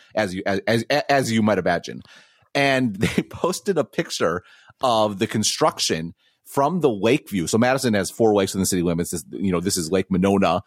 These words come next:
where it was gonna be built on. And they had a view from the lake looking at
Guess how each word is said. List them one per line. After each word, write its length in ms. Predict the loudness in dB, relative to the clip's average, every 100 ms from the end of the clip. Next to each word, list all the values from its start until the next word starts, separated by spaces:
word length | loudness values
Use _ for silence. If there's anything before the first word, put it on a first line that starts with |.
| _
where 160 | 0 0
it 20 |
was 120 | 0
gonna 140 | -2 -4
be 100 | -4
built 300 | -2 -2 0
on. 220 | 0 -2 -10 _ -6
And 140 | 0
they 60 | 2
had 100 | 2
a 60 | 0
view 360 | 0 2 2
from 300 | 2 2 2
the 80 | 0
lake 340 | 0 2 2 0
looking 300 | -4 0 -2 -2
at 240 | -2 -2